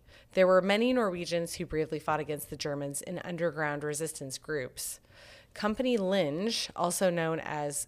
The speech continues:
Norwegian Independent Company One, was one of these groups. The name Company Linge was named after its leader, Captain Martin Linge. The men of this group were trained in Scotland and were supported by the British Special Operations Executive.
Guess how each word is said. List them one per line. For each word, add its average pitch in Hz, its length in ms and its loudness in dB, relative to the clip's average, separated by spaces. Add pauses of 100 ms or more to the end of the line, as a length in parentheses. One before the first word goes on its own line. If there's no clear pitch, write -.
Norwegian 165 800 -4
Independent 165 520 -4
Company 151 380 -4
One, 135 440 -2 (340)
was 165 280 2
one 160 100 0
of 151 100 -2
these 143 220 -6
groups. - 500 -6 (340)
The 180 80 2
name 202 220 2
Company 196 420 -4
Linge 170 440 0
was 160 160 -6
named 160 200 -2
after 156 220 -2
its 147 220 -6
leader, 165 260 0
Captain 151 400 -4
Martin 147 420 -2
Linge. 113 500 -8 (580)
The 190 120 0
men 220 180 4
of 285 120 4
this 254 160 4
group 180 240 -6
were 156 60 -4
trained 185 400 -2
in 170 120 -8
Scotland 151 640 -4 (320)
and 175 100 0
were 180 100 6
supported 208 480 -2
by 165 140 2
the 151 100 -2
British 180 340 0
Special - 580 -4
Operations 147 680 -4
Executive. 139 800 -8